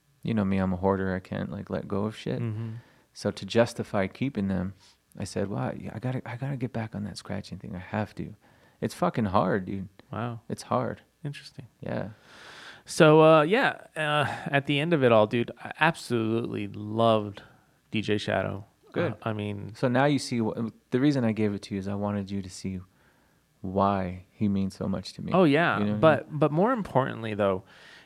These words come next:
Speaker 2: and this is something that I always wa-, was hoping that you would get from some of the artists that I've introduced or, uh, you know, into these challenges for you, is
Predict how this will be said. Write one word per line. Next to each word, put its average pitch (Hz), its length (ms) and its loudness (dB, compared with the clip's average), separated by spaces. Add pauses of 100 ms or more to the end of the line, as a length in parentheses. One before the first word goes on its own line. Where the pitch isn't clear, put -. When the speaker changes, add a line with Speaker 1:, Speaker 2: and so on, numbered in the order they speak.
Speaker 2:
and 147 100 2
this 208 140 0
is 240 100 0
something 180 240 0
that 120 100 4
I 117 180 6
always 127 460 4
wa-, 113 240 -4
was 139 200 0
hoping 131 300 0
that 113 120 -8
you 113 200 0
would 120 140 4
get 113 260 -2
from 110 180 -6
some 113 180 -2
of 107 60 0
the 101 60 2
artists 101 340 2
that 101 120 -2
I've 98 180 2
introduced 101 560 -8 (120)
or, 104 240 -2
uh, - 200 -10 (120)
you 123 140 -12
know, 104 120 -8
into 107 360 -6
these 104 160 -2
challenges 101 480 -2
for - 160 -8
you, 101 300 0 (720)
is 127 240 0